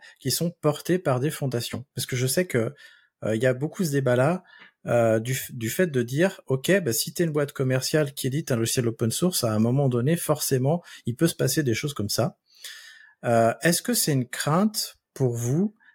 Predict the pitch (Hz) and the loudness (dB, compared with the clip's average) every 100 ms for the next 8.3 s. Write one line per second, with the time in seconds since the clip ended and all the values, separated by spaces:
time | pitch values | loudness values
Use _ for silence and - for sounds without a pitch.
0 | _ 120 117 113 131 135 139 117 135 170 | _ 2 2 2 -2 -2 -2 -4 -4 -6
1 | - 117 147 117 110 110 - 117 - 107 | -6 -8 -8 -6 -8 -6 -4 -4 0 0
2 | 107 - 202 - - - - - - _ | 2 2 2 0 -4 -6 -16 -20 -20 _
3 | - 113 123 - 170 160 120 104 101 101 | 0 2 0 2 2 4 4 6 4 4
4 | 104 - - _ - 113 104 - 107 104 | 0 -2 -8 _ -6 -4 -4 -2 0 0
5 | - 156 147 107 101 - 160 156 110 107 | -2 -2 0 -2 -2 -2 0 0 -2 0
6 | 160 131 104 101 139 208 - - - - | 2 2 2 4 2 2 -2 -16 -16 -16
7 | - - 107 113 131 - 131 - 107 104 | -8 -2 2 4 4 4 0 0 -2 0
8 | 101 160 214 | 2 2 0